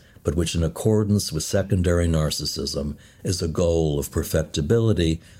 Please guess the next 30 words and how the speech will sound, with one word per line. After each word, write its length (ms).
that's 180
always 680
just 480
out 300
of 160
reach. 560
The 100
beauty 420
of 120
Sachs's 480
argument 600
is 160
that 180
art 300
leads 480
in 80
the 180
eyes 400
or 160
ears 380
of 80
the 80
receiver 680
to 120
an 80
experience 840
of 140
an 80
emotional 560
situation 960